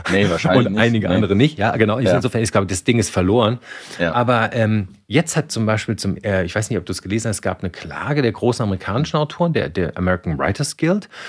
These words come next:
Speaker 1: Mhm.
Speaker 2: zusammen mit fünf großen Autoren. Da waren irgendwie so Buchautoren da drin, wie Grisham, da waren aber auch die Erfinder von, äh, Games of Thrones dabei.
Speaker 1: Mhm.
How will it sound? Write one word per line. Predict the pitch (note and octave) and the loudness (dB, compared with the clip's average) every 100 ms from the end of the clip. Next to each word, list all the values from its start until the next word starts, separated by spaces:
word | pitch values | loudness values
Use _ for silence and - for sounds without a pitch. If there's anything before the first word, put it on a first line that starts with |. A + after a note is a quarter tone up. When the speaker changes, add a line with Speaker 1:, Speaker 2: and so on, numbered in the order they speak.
| - | -12
Speaker 1:
Mhm. | F2+ | -6
Speaker 2:
zusammen | A#2 A#2 A#2+ | 0 2 0
mit | A2+ | -2
fünf | - C3 D#3+ - | -2 2 2 0
großen | - E2+ A2+ A#2 | -4 0 0 0
Autoren. | F2+ F2 E2 C2 - - - - | -2 -2 -6 -8 -8 -16 -16 -6
Da | E2 | 0
waren | F2 F2+ | 2 2
irgendwie | F2 E2 E2 | 0 -2 -2
so | D#2 C2+ - | -4 -8 -6
Buchautoren | - - - G#2+ B2+ B2 | -4 -2 -4 -2 0 2
da | A2+ | 0
drin, | G2+ - A#2 G2 | -4 -4 -2 -2
wie | |
Grisham, | D#2+ A#2 - B2+ | 0 0 0 -2
da | F2+ | 0
waren | A2 D3+ | 0 0
aber | A2+ | 0
auch | F2+ | 0
die | - | -2
Erfinder | G2+ - B2 A#2+ | -4 -2 -2 0
von, | A2 A#2 G#2+ G#2 - | 0 0 0 -2 -4
äh, | F#2 F2+ | -6 -2
Games | G2 G2+ | -2 -2
of | F2+ | -8
Thrones | - G2+ F#2 - | 2 4 4 0
dabei. | D#2+ B1+ A#1 - _ - | -8 -10 -12 -14 _ -12
Speaker 1:
Mhm. | F2 G#2 | -10 -10